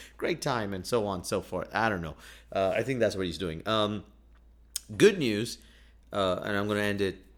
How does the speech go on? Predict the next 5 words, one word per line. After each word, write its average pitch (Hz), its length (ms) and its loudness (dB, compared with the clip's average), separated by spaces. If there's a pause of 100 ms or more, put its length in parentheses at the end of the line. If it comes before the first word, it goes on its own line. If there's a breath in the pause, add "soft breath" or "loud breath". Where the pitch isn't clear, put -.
(140)
on 95 220 -2
a 87 380 -4
s-, - 260 -18 (400)
nar-, - 380 -8 (120)
narcissistic, 101 840 -6